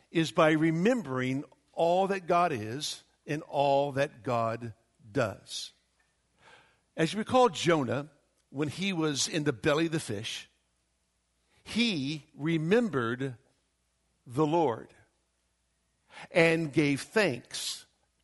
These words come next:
to him. As a result of that,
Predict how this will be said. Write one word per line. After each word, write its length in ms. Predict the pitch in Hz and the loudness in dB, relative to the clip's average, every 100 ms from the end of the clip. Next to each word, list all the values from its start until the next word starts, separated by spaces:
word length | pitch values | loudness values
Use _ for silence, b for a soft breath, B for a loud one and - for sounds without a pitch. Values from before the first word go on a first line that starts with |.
| _ _ | _ _
to 200 | - 208 | -6 -2
him. 240 | 120 98 - - _ _ _ _ _ _ _ _ _ B B | -2 -6 -12 -20 _ _ _ _ _ _ _ _ _ B B
As 160 | - 160 | 0 0
a 60 | 165 | 0
result 320 | 143 269 277 | 2 2 4
of 60 | 131 | 2
that, 340 | 120 151 - | 2 0 -6